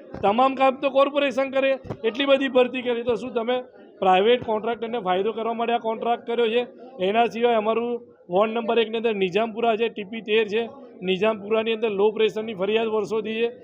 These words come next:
એનું નિરાકરણ આવતું નથી. ટી પી તેરની અંદર સ્ટાર્ટિંગની અંદર પાંચથી દસ મિનિટ ગંદુ પાણી આવે છે, એનું તાત્કાલિક નિરાકરણ કરવા માટે. અને બીજી વસ્તુ કે એક એક અધિકારીને દસ દસ, પંદર પંદર ચાર્જ આપવામાં આવ્યા છે,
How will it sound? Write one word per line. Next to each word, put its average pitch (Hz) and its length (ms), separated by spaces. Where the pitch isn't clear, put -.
એનું 196 200
નિરાકરણ 214 480
આવતું 214 260
નથી. 233 100
ટી 214 180
પી 220 180
તેરની 226 300
અંદર 226 180
સ્ટાર્ટિંગની 226 500
અંદર 233 200
પાંચથી 196 340
દસ 220 240
મિનિટ 220 220
ગંદુ 202 280
પાણી 220 300
આવે 226 300
છે, 196 100
એનું 196 180
તાત્કાલિક 233 600
નિરાકરણ 247 580
કરવા 240 240
માટે. 240 240
અને 240 120
બીજી 208 260
વસ્તુ 220 340
કે 233 140
એક 214 220
એક 254 160
અધિકારીને 226 720
દસ 190 220
દસ, 214 220
પંદર 202 280
પંદર 208 260
ચાર્જ 202 320
આપવામાં 202 440
આવ્યા 208 260
છે, 170 140